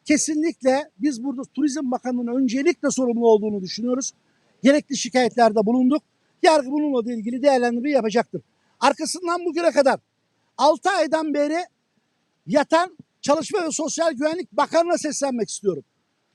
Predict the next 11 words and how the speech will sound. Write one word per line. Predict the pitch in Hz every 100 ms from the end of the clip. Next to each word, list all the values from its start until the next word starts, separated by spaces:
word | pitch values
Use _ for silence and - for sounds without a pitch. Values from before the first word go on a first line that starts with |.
| _ - -
Eski | 294 - 480 403
müfettişi | 240 320 - 254 339
önümüze | 311 330 262 320
atarak | 254 330 302 -
"kusuru | - 302 294
budur" | 320 294 262
diye | 339 330
bu | 294
işten | 339 320
kurtulamazsınız | 240 311 311 262 - 190 -
kardeşim. | 233 247 214